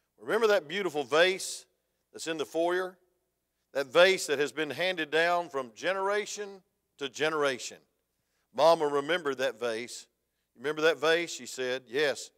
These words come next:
And the little fellow said, "Well, this generation just dropped it." <laughs> Amen. And I, I, I believe that with all my heart, this generation has dropped it.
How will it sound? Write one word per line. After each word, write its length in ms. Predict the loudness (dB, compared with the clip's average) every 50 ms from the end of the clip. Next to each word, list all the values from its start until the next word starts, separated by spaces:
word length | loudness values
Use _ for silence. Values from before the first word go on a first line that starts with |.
| _ _ _ _ _ _ _ _ _ _
And 100 | _ _ _ _
the 80 | -8 -4
little 200 | -2 -2 -2 0
fellow 280 | 2 2 2 2 2 0
said, 340 | -2 -4 -2 -2 -2 -4 -6 _ _ _ _ _ _ _ _ _
"Well, 120 | _ -10 -6
this 200 | -6 -6 -6 -6
generation 720 | -6 -4 -4 -2 -2 0 0 0 -2 -2 -8 -12 -14 -16 -20 _ _ _ _ _ _ _ _
just 300 | _ -8 -8 -8 -8 -10
dropped 320 | -8 -8 -6 -8 -8 _ -18
it." 100 | -20 -20 _ -20 -20 -20 _ _ _
<laughs> 340 | _ _ _ _ _ _ -12
Amen. 420 | -12 -10 -10 -10 -10 -10 -10 -12 -16 _ _ _ _ _ _ _
And 100 | -6 -4
I, 220 | -2 0 0 -2 -4 -6 -8
I, 140 | -8 -8 -4 -2
I 80 | -2 -2
believe 320 | -2 0 -2 0 -2 -2
that 160 | -6 -12 -12
with 100 | -6 -2
all 180 | 0 2 2 2
my 100 | 2 0
heart, 420 | 0 2 2 2 2 0 0 -4 _ _ _ _ _ _ _ _ _ _ _ _ _ _
this 200 | -4 -4 -4 -4
generation 720 | -4 -4 -4 -2 -2 0 0 -2 -2 -4 -6 -12 -14 -18 -20 _ _ _ _ _ _ _ _ _ _ _ _ _ _ _ _ _ _
has 180 | -10 -10 -8 0
dropped 380 | 4 4 4 4 4 0 -8
it. 120 | -20 -20